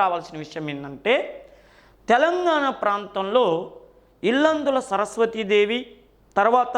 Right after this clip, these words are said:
పసుమాముల నరసింహ శర్మ, నెక్స్ట్ గడియారం రామకృష్ణ శర్మ, వీళ్ళందరూ కలిసి నైన్టీన్ ట్వంటీ సెవెన్లో సుజాత అని ఒక పత్రికను పెట్టారు. ఓకేనా? అంటే ఇక్కడ పసుమాముల నరసింహ శర్మకు సంబంధించి ఏ అనేటటువంటిది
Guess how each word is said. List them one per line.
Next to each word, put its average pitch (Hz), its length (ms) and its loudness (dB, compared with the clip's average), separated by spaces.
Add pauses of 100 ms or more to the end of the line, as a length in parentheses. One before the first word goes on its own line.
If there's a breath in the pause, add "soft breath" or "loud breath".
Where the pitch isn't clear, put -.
(120)
పసుమాముల 226 520 -4 (100)
నరసింహ 190 380 -6 (100)
శర్మ, 170 280 -2 (580)
నెక్స్ట్ 202 260 -6 (240)
గడియారం 226 480 0 (120)
రామకృష్ణ 185 520 -4 (100)
శర్మ, 143 300 -2 (560 soft breath)
వీళ్ళందరూ 254 560 4 (100)
కలిసి 233 340 -2 (500)
నైన్టీన్ 277 520 -2
ట్వంటీ 214 360 -2 (160)
సెవెన్లో 190 480 2 (560 loud breath)
సుజాత 285 560 2
అని 233 140 -2
ఒక - 180 -4
పత్రికను 208 540 -2
పెట్టారు. 139 360 -6 (300)
ఓకేనా? 240 280 2 (200)
అంటే 226 180 0
ఇక్కడ 220 240 0
పసుమాముల 233 520 0
నరసింహ 196 400 -4
శర్మకు 175 360 -4
సంబంధించి 165 640 -2 (600 loud breath)
ఏ - 20 6 (140)
అనేటటువంటిది 185 720 -2